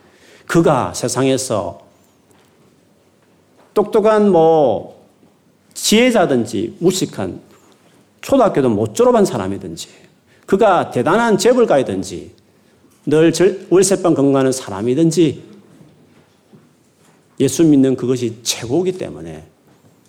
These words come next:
다른 것들은 다 부수물 같아서 아무 문제가 안 되는 것입니다.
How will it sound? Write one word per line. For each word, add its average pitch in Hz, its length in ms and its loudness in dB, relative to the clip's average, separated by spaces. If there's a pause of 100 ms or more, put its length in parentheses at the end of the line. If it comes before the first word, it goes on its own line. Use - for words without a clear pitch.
(140)
다른 147 220 2
것들은 208 460 0
다 190 280 -6
부수물 277 460 2
같아서 151 560 -4 (260)
아무 349 360 4
문제가 240 280 4
안 208 80 2
되는 208 180 4
것입니다. 120 480 -2